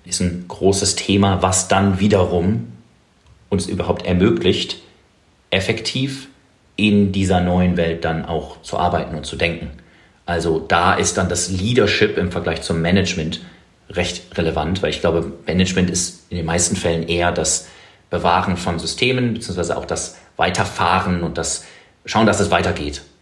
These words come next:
das Existierende. Und bei Leadership höre ich mehr raus, dieses, wir gehen in die Zukunft, wir verändern etwas, wir machen etwas mehr so, wie wir es in Zukunft wollen. Ja.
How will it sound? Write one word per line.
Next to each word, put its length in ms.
das 100
Existierende. 540
Und 100
bei 100
Leadership 460
höre 160
ich 240
mehr 220
raus, 260
dieses, 480
wir 120
gehen 340
in 100
die 80
Zukunft, 380
wir 80
verändern 640
etwas, 500
wir 80
machen 280
etwas 420
mehr 320
so, 280
wie 80
wir 80
es 120
in 60
Zukunft 400
wollen. 240
Ja. 140